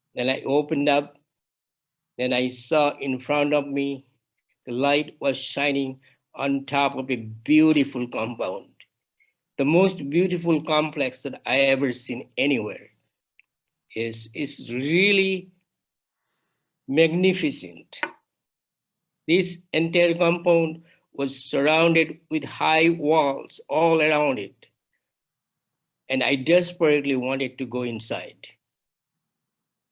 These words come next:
I tried all around it. I saw there were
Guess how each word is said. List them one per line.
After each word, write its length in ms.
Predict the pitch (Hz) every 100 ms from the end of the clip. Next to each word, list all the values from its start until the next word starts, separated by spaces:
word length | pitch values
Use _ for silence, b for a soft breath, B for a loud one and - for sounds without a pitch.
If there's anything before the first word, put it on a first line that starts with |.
| _
I 140 | - 113
tried 680 | 110 139 143 143 156 - _ _ _ _ _ _ _ _ _ _ 135
all 300 | 151 170 165
around 480 | 151 151 151 151
it. 240 | 143 139 143 _ _ _ _ 127
I 140 | 123
saw 260 | 123 127 120
there 180 | 117
were 220 | 117 104